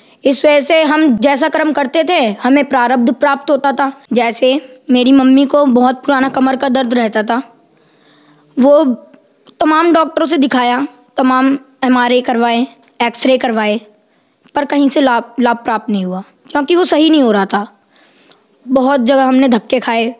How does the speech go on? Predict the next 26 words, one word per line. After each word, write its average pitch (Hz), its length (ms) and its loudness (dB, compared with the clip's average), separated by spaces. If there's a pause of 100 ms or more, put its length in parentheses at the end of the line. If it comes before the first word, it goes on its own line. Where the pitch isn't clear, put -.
(120)
फिर 262 200 0
उसके 254 260 0
बाद 262 300 -2 (500)
मम्मी 254 320 2
ने 269 140 2
अंत 262 280 0
में, 269 360 2 (360)
अंत 262 220 4
में 262 120 4
जाके 254 260 0
मम्मी 254 220 2
ने 262 100 2
हार 233 220 2
मान 233 200 0
ली 233 280 2 (480)
कि 247 120 2
अब, 233 440 2 (340)
अब 220 340 -2 (200)
फिर 269 180 2
मम्मी 262 300 4
को 269 320 2
किसी 277 300 -2
ने 269 100 2
बताया 254 360 -2
कि 254 140 -4
ये 247 400 2